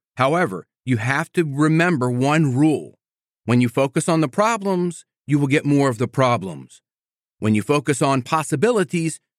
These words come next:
you will have more possibilities. The advice in this chart of behavior modification is to offer tips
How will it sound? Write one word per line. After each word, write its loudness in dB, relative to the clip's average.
you 2
will 2
have -2
more 0
possibilities. -4
The 4
advice 0
in -2
this -2
chart 0
of -8
behavior -2
modification -2
is -4
to -2
offer -2
tips -6